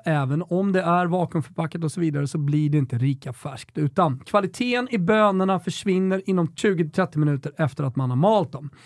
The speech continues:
Men när kaffet är i bönform och det är nyrostat så kan det extrahera ännu mer smak och arom genom att få blomma ut till fullo.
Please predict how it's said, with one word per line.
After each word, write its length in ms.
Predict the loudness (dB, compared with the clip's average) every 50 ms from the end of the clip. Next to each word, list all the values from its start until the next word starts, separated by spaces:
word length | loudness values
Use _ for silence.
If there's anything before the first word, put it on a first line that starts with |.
| -18 -18 -18 -18 -20 -20 -20 -14 -4
Men 380 | 0 2 4 4 4 2 2 2
när 100 | 2 2
kaffet 580 | 0 0 -2 -2 -4 -2 0 0 0 0 -4 -12 _
är 500 | 0 2 2 4 4 2 2 0 0 0
i 60 | 0 0
bönform 1160 | 2 4 4 4 6 6 4 4 2 2 0 0 -2 0 0 2 2 4 2 2 0 0 -2
och 320 | -2 -2 0 0 -2 -2 _ -2
det 300 | 0 0 2 2 2 2
är 100 | 2 2
nyrostat 840 | 2 2 2 4 4 2 2 2 0 -2 -2 -6 -8 -8 -8 -6 -6
så 80 | -6 -6
kan 140 | -4 -4
det 60 | -4 -4
extrahera 680 | -6 -4 -2 -2 -2 0 0 0 0 0 0 -2 -2 -2
ännu 300 | 0 0 0 0 0 0
mer 180 | 0 0 0 -2
smak 380 | -2 -4 -4 -2 -2 -2 -2 -2
och 120 | -2 0
arom 280 | 0 -2 -2 -4 -8 -10 -12 -18 -20 _ _ -4
genom 180 | -2 0 0
att 120 | 0 -2 -4
få 160 | -4 -2 -2
blomma 640 | -2 -2 0 2 4 6 8 8 6 6 4 2 2
ut 480 | 2 0 0 0 -2 -4 -8 -14 -8
till 140 | -6 -6 -4
fullo. 440 | -2 -2 -2 0 0 0 -2 -4